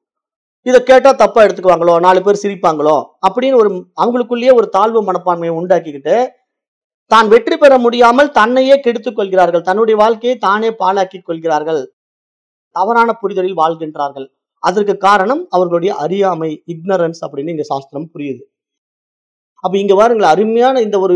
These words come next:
விஷயத்துல சொல்லிட்டாரு. "கனவில் தோன்றும் நகரம் விழித்த பிறகு உண்மை அல்லாதது போல இந்த விழிப்பு உலகமும் சிதாகாசமாகிய உன்னுடைய இருப்பினாலேயே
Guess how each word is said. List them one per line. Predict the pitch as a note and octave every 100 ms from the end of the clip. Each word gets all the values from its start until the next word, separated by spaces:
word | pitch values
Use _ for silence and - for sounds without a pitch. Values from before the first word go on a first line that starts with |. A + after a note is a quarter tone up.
| F3
விஷயத்துல | F3+ F3 G3+ F3
சொல்லிட்டாரு. | D#3+ D#3 C#3+ B2
"கனவில் | - E3+ A#3+ C4 C4+
தோன்றும் | C4 A3+ G#3+ G3+
நகரம் | F3+ F3 G#3 D3+ G3+ C4+ _ _ _ _
விழித்த | D3 B3 D#4 D#4 C#4
பிறகு | C4 C4 B3
உண்மை | G3+ B3 B3+
அல்லாதது | F#3+ F3+ A3+ A#3+ A3 G3+
போல | F3+ F3+ E3 D#3 D3 _ _ D3+
இந்த | A#3 C4+ B3
விழிப்பு | A#3 D#4+ E4 D#4
உலகமும் | C4 B3+ A#3+ B3 E4+ D#4
சிதாகாசமாகிய | A3+ C4 C4+ C#4 B3+ A#3 B3 A#3 A3+ G#3+ C#4 C#4
உன்னுடைய | G#3+ B3+ C#4 C#4 B3+
இருப்பினாலேயே | A3+ B3+ C4 B3+ A#3+ A#3 A3+ B3